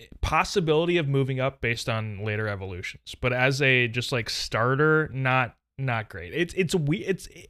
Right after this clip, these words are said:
it's weird. I don't know. It's, it's very, it's different. It's very different. But I don't know if that's a good thing in this case.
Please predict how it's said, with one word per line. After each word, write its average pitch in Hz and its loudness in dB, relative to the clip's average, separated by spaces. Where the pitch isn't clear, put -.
it's - -6
weird. 220 -4
I 120 -4
don't 185 -2
know. 190 -2
It's, 113 -6
it's 131 -4
very, 147 4
it's 156 2
different. 123 2
It's 127 -4
very 156 2
different. 117 -4
But 127 -4
I - 2
don't 151 -2
know 156 0
if 139 -4
that's 135 0
a 123 0
good 110 -2
thing 104 -8
in 95 -10
this 92 -10
case. - -16